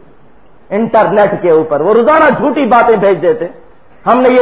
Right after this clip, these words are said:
طاقت بنا لی، اب ڈرے بیٹھے، ہوئی طاقت بنا لی۔ میں نے اپنی آنکھوں سے دیکھا ہے، خدا کی قسم، کوئی طاقت نہیں ہے ان کے پاس۔ مکڑی کے جالے ہیں۔ آگے بڑھ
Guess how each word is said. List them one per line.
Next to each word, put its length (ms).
طاقت 240
بنا 300
لی، 140
اب 120
ڈرے 180
بیٹھے، 300
ہوئی 440
طاقت 300
بنا 300
لی۔ 160
میں 160
نے 80
اپنی 280
آنکھوں 340
سے 80
دیکھا 340
ہے، 180
خدا 220
کی 160
قسم، 320
کوئی 180
طاقت 340
نہیں 200
ہے 40
ان 80
کے 120
پاس۔ 200
مکڑی 420
کے 140
جالے 420
ہیں۔ 280
آگے 320
بڑھ 200